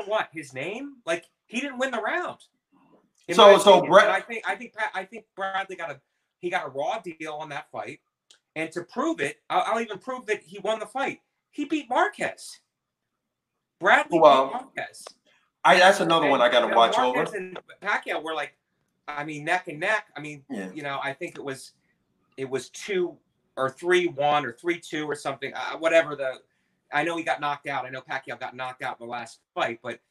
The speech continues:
Speaker 1: it
Speaker 2: Yeah.
Speaker 1: was Pacquiao would always edge out Pac-, uh, Pacquiao would always edge out Marquez, it would seem, but they were very,
Speaker 2: Mm-hmm.
Speaker 1: very closely matched
Speaker 2: Mm-hmm.
Speaker 1: until that last fight where Marquez knocked him out.
Speaker 2: Them out,
Speaker 1: But
Speaker 2: yeah. <laughs>
Speaker 1: Bradley beat Marquez.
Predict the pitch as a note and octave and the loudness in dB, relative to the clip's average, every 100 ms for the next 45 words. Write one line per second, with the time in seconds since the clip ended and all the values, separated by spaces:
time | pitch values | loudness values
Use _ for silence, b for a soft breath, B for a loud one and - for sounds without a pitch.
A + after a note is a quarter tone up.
0 | _ - D3+ D3 C#3 - _ _ F#3 F3 | _ -8 -6 -4 -8 -14 _ _ -2 -2
1 | F#3+ E3 D#3 D3+ D3 D3 C3+ - C3+ C3+ | -4 -8 -6 -6 -6 -10 -14 -10 -10 -6
2 | B2+ A#2+ - B2 B2 _ - A#2+ - - | -8 -8 -8 -8 -8 _ -8 -8 -8 -8
3 | D3 E3 C#3+ C3+ C3 C3 - A#2+ A#2+ B2+ | -8 -6 -8 -6 -8 -8 -10 -12 -8 -10
4 | A#2 B2+ A#2 - D3 C#3 C3 A2+ A2+ - | -8 -8 -8 -6 -6 -6 -8 -18 -18 -16
5 | G#2 G#2 - B2+ A#2 A#2 E3+ - D3+ D3+ | -16 -10 -4 -4 -4 0 0 2 0 -2
6 | D3+ D3+ C#3+ - C3+ C3+ C3 A#2 F3 E3 | -4 -4 -6 -8 -8 -8 -8 -6 -6 -6
7 | - - _ _ _ _ C#3 B2 C3 C3+ | -12 -20 _ _ _ _ -10 -6 -6 -4
8 | E3+ D3+ C#3 D3 C#3 - C#3 C3+ C3 B2 | -2 0 0 -2 -4 -6 -6 -6 -8 -10
9 | B2 A#2+ A#2+ A2 A2+ A2 A#2 D3 D#3+ - | -10 -10 -14 -12 -16 -14 -10 -8 -8 -10
10 | _ A2 A2+ - - D3+ C3 A2 G2+ - | _ -2 0 0 2 4 4 2 -4 -6
11 | D3+ C3 F3+ A#3 C#4 C4+ A#3+ F3+ A3 E3+ | -6 -2 0 0 -2 -8 -12 -12 -10 -10
12 | - G3 A3 - - | -10 -10 -12 -14 -20